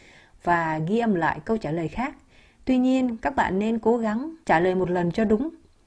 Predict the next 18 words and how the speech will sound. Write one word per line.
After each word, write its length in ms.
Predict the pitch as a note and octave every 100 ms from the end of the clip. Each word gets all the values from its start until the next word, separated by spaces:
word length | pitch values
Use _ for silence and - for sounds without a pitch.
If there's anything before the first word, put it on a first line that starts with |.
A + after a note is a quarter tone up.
| _ _ _ _
tránh 240 | - G#3 D4
lặp 100 | G3
đi 140 | A3
lặp 180 | A3 -
lại 240 | F3 D3 -
bởi 100 | F3
vì 240 | E3 F#3+ F3
thời 280 | F#3+ E3+ E3
gian 340 | F3 G#3 G#3+
làm 160 | F#3+ E3+
bài 240 | E3 D#3
của 100 | D#3
chúng 160 | - A3
ta 240 | A3+ G#3+
là 160 | F#3+ D3+
có 160 | E3
giới 160 | F3+ A3
hạn. 240 | A3 D#3